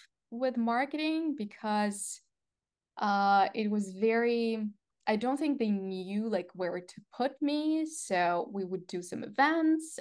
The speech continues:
and we would do some content marketing and we would, like, redesign the website. So it was, like, very, very hectic.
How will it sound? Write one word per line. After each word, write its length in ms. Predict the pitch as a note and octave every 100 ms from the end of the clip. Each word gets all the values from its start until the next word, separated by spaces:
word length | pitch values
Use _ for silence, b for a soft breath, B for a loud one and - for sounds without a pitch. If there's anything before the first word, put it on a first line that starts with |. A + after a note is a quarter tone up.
| -
and 180 | F#3+
we 140 | G#3 F3+
would 260 | F3+ E3+
do 260 | - F#3+ G3
some 640 | F#3+ - F#3 F3+ F3+ F#3 - _ _ _
content 440 | - D#4 D#4+ D4+ C4
marketing 520 | B3+ B3+ A#3+ A3+ -
and 160 | F#3
we 80 | F3+
would, 220 | F3 F3 -
like, 160 | - - G3
redesign 460 | G3+ G3+ G3 F#3+
the 80 | A3
website. 560 | C4+ E4+ - C#4 C4 B3+
So 140 | B3+ _ _ -
it 40 |
was, 140 | C#4 D4+
like, 160 | D#4
very, 240 | G#3 A3+ B3
very 260 | A#3 G#3
hectic. 580 | G3+ G3+ A3+ - - -